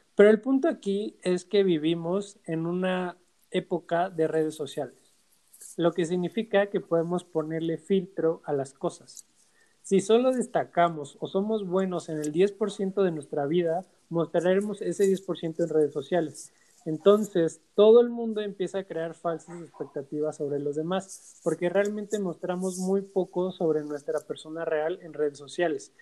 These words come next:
Eso levanta los estándares porque de repente todos creemos que los demás son personas perfectas.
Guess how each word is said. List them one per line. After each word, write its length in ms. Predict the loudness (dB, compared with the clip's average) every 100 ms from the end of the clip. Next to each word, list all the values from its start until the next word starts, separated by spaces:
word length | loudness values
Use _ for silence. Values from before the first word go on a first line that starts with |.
| _ _ -4
Eso 240 | 0 4
levanta 440 | 6 6 4 2
los 260 | 2 2 -2
estándares 760 | -12 -2 0 2 0 -2 -2 -4
porque 400 | -6 -6 -4 -2
de 140 | 0
repente 480 | -2 -6 -6 -6 -6
todos 400 | -2 -2 -2 -4
creemos 640 | -4 -4 -4 -6 -8 -10 _ _ _ -20 _ _
que 160 | 4 6
los 180 | 6
demás 380 | 2 0 0 0
son 160 | -2 -4
personas 380 | -4 -6 -10 -10
perfectas. 640 | -8 -4 -4 -6 -12 -12